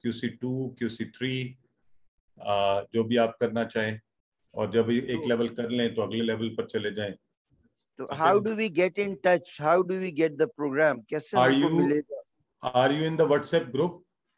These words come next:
Speaker 2: इस व्हाट-, WhatsApp group में तो हूँ मैं, लेकिन मुझे timing का
Speaker 1: इंशाल्लाह।
Speaker 2: मेरा मसला होगा, because मैं
Speaker 1: No
Speaker 2: लंदन में
Speaker 1: problem।
Speaker 2: होता हूँ।
Speaker 1: No
Speaker 2: Yeah,
Speaker 1: problem।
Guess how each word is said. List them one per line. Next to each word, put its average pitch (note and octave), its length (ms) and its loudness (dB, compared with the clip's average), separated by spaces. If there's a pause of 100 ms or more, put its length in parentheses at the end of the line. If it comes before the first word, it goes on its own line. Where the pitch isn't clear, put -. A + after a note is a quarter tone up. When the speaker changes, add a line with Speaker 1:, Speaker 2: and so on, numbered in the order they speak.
(1000)
Speaker 2:
इस E3+ 360 -2
व्हाट-, C3+ 240 4
WhatsApp E3 380 4
group D#3+ 340 2
में F#3 160 -2
तो E3 180 0
हूँ D#3+ 200 0
मैं, F#3 360 0
लेकिन E3+ 260 0
मुझे E3+ 280 0
timing D#3 380 2
का C3+ 60 0
Speaker 1:
इंशाल्लाह। C3+ 200 2
Speaker 2:
मेरा F3+ 260 -2
मसला D#3+ 360 -2
होगा, D3+ 380 -2 (340)
because E3+ 260 0
मैं F3 200 0
Speaker 1:
No F#3+ 100 0
Speaker 2:
लंदन D#3 160 2
में C3+ 60 6
Speaker 1:
problem। B2+ 200 -2
Speaker 2:
होता D#3 240 -4
हूँ। G#2 220 -10 (580)
Speaker 1:
No C3+ 140 0
Speaker 2:
Yeah, C3+ 40 -8
Speaker 1:
problem। B2+ 380 4